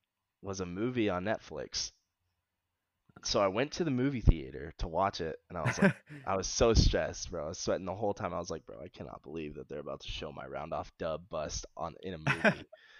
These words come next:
Speaker 1: So we get to the, we, we, it shows, you know, Woodlands Elite Black Ops, <laughs> and it cuts right at the end where I, where I busted, and it didn't show it. <laughs>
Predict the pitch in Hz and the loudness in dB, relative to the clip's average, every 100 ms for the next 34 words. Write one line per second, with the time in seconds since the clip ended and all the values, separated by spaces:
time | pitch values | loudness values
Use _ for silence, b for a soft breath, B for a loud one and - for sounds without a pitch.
0 | B B B B - - 104 104 113 120 | B B B B -6 -2 0 0 0 0
1 | 107 101 95 92 76 - _ _ _ - | 2 4 4 2 -2 -8 _ _ _ -12
2 | 95 - - 101 - 101 - - 107 110 | -10 -10 -10 -10 -6 -6 -4 0 2 2
3 | 107 - _ _ 87 92 85 87 95 101 | 0 -10 _ _ -8 -4 -4 -4 -4 -4
4 | 107 107 107 90 73 85 92 - - - | 0 2 2 0 0 0 -2 -4 -12 -8
5 | - - - - - _ _ _ - - | -4 -2 -2 -6 -10 _ _ _ -20 -20
6 | - _ _ B B B B B B - | -20 _ _ B B B B B B -20
7 | _ - - - - - 110 - - - | _ -6 -6 -6 -8 -2 0 0 -2 -6
8 | 85 85 92 - 76 64 69 55 - - | 0 2 0 -2 -6 -6 -8 0 2 2
9 | 85 78 - - - 90 82 82 80 80 | -2 -4 -4 -8 -10 -8 -6 -4 -6 -2
10 | - 62 - 76 73 85 - - 82 90 | -2 -2 -10 -12 -10 -10 -8 -6 -4 -2
11 | 117 - | -4 -6